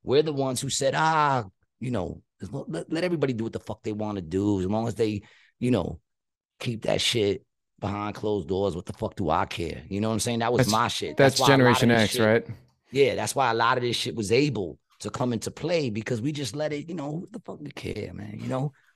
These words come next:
Speaker 1: we let companies do whatever to dump the fucking shit in the ocean. Who the fuck care? You know, like, we didn't care.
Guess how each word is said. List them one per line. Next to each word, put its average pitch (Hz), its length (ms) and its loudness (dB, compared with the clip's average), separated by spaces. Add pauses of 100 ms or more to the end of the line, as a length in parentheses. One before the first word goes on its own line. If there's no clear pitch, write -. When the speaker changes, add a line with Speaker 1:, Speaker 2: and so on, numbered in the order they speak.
(140)
Speaker 1:
we 107 140 0
let 123 240 2 (240)
companies 131 560 -4
do 113 100 -6
whatever 120 220 -2
to 113 80 -4
dump 117 300 -2
the 127 100 -2
fucking - 340 -8
shit - 220 -8
in 90 60 -10
the 78 140 -10
ocean. 80 320 -8
Who 98 60 -6
the - 100 -8
fuck - 200 -14
care? - 140 -12 (220)
You 117 120 4
know, 131 100 8
like, 127 160 10
we 131 80 6
didn't 139 220 2
care. 147 360 -4